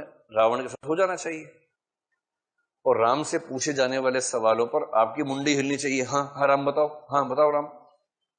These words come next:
जबकि हो क्या रहा है, रावण पूछ रहा है और आपको गुस्सा आ रहा है। अच्छा, और पूछेगा तू, और पूछेगा, इन राम जी से पूछेगा, आपके मन में ये भाव आ रहा है।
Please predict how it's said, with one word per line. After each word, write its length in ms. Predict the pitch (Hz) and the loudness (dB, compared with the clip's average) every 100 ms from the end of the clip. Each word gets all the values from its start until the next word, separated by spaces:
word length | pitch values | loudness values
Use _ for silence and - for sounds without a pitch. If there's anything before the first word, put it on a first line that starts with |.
| _ _ _ _ _ _ _ - | _ _ _ _ _ _ _ -8
जबकि 260 | 127 175 180 | -4 -2 -2
हो 180 | 143 | 0
क्या 140 | 180 196 | 0 0
रहा 140 | 196 202 | 0 -4
है, 80 | 127 | 0
रावण 220 | 135 170 | 0 0
पूछ 260 | 160 156 | -4 -2
रहा 80 | 190 | 2
है 60 | 170 | 4
और 120 | 165 | 4
आपको 160 | 165 175 | 0 -4
गुस्सा 320 | 156 - 127 | -4 -4 -6
आ 40 | |
रहा 80 | 92 | -6
है। 100 | 95 - _ _ _ _ _ _ _ _ _ _ - | -10 -18 _ _ _ _ _ _ _ _ _ _ -14
अच्छा, 280 | - - 104 | -6 -6 -2
और 180 | 120 190 | 0 0
पूछेगा 340 | 170 - 113 | -2 0 0
तू, 140 | 117 240 - - _ _ _ _ _ _ 165 | -2 -4 -8 -20 _ _ _ _ _ _ 0
और 120 | 185 | 0
पूछेगा, 400 | 147 117 123 185 - - _ - | 0 -4 -4 -4 -8 -16 _ -2
इन 100 | 185 - 123 | -2 -2 0
राम 140 | 202 | 2
जी 80 | 190 | 2
से 100 | 160 | -4
पूछेगा, 360 | 135 120 117 196 - - - _ _ _ _ - | -4 -2 0 0 -2 -12 -20 _ _ _ _ 0
आपके 220 | 139 147 | 0 0
मन 100 | 131 | -6
में 80 | 117 113 | -6 -4
ये 60 | 139 | -4
भाव 260 | 143 143 | -2 -2
आ 60 | 143 | -2
रहा 240 | 139 127 | -4 -12
है। 100 | 120 | -20